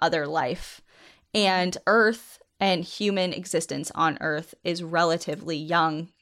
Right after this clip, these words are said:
compared to other planets out there. So to think that we are the end all be all, I think is, is wrong. But if you think about it from our perspective, if we had the technology to zip around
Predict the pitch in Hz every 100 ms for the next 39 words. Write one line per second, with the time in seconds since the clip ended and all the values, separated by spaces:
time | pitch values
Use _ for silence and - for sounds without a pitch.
0 | - - 170 180 165 165 - 160 160 156
1 | - 180 180 170 165 202 175 156 - 170
2 | - 147 151 180 175 165 160 190 - -
3 | 160 196 - - 175 165 156 190 214 202
4 | 185 180 175 185 170 175 170 165 160 180
5 | 208 - 180 - 160 - 143 151 - -
6 | 202 185 220 - 208 _ _ _ _ _
7 | _ - 170 147 - 214 214 208 202 196
8 | 190 170 170 165 160 - - 185 156 240
9 | 208 - 139 - 151 156 196 - - -
10 | - _ _ 220 226 208 233 247 240 240
11 | 233 214 175 185 196 214 214 220 226 196
12 | 180 170 185 185 185 180 180 180 185